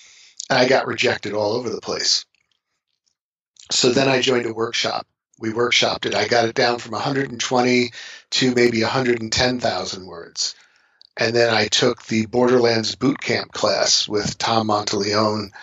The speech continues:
And I had people like Tom, Paul Wilson, uh, Jack Ketchum, all these different people critiquing the book. You know, David Morrell sat down and worked with me on it.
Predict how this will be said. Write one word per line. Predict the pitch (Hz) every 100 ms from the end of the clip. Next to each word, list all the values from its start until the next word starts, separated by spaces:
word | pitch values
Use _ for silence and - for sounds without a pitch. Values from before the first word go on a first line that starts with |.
| - - - - -
And | 117 107 104 -
I | 127
had | 110 107
people | - 135 113
like | 107 - - - _ _
Tom, | - 135 127 117 98 85 - _
Paul | - 127 117
Wilson, | 110 117 - 123 107 101 87 - _ _
uh, | - - -
Jack | - 131 123
Ketchum, | - 135 127 110 107
all | 139 151
these | 135
different | 143 135 123
people | 143 143 107 95 _ _ _ _
critiquing | - 120 - 156 131
the | 110
book. | 110 117 - - _
You | -
know, | 113
David | 110 147 147 139
Morrell | 113 113 131 135
sat | - - -
down | 107 95
and | 92
worked | 104 107
with | 104 92
me | 104 92
on | 85 82
it. | -